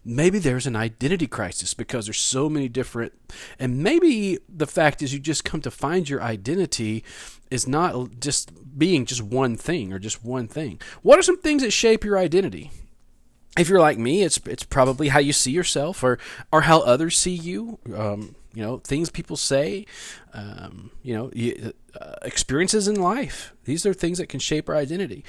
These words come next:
Well, in the next four weeks, we're gonna be discussing this identity. Who am I? And at the core of all the options, of all the opinions of others, who I see when I look in the mirror, what is my identity? And here's what I found to be true. This is, this has been my truth, and I'm living this truth.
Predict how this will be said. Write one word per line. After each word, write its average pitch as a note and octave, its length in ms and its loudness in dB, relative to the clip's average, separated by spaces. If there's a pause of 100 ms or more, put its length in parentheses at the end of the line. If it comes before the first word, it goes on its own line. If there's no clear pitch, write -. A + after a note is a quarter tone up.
(260)
Well, A3+ 100 10
in B3 60 12
the A#3 60 6
next A#3+ 240 6
four G3+ 180 8
weeks, F3 280 4
we're D#3+ 80 2
gonna E3+ 100 2
be B2 100 -2
discussing C3+ 520 0
this G2+ 280 -4
identity. B2 680 -2 (200)
Who F3+ 220 0
am D3+ 200 2
I? F2 220 -10 (200)
And D#3+ 120 6
at E3 100 4
the C#3+ 60 0
core D#4 440 6
of E3+ 200 4
all D#3+ 180 6
the E3 140 2
options, G2 480 -2
of A#2 80 0
all F#3+ 100 4
the G#3+ 100 4
opinions A#3+ 500 2
of F#3+ 100 0
others, G#2 340 -4 (360)
who D#4+ 380 10
I F#3+ 200 10
see F3 500 6
when D#3+ 180 4
I C#3+ 100 6
look E3 260 2
in E3 80 2
the E3 60 2
mirror, C#3 520 2 (220)
what A3+ 420 -2
is D3+ 400 4
my D3 260 -2
identity? D#3+ 800 -2 (540)
And F#3 80 6
here's D#4 180 8
what A3 80 8
I D#3 160 12
found C#3+ 320 4
to A#2+ 60 -4
be A2+ 120 -2
true. F#2 300 -6
This D3+ 180 4
is, E3+ 320 2
this D#3 460 0
has G3+ 100 -4
been E3 200 2
my D3 320 6
truth, C#3 320 0
and A#2+ 100 4
I'm A2 220 2
living C3+ 340 0
this F#2+ 180 -4
truth. - 800 -10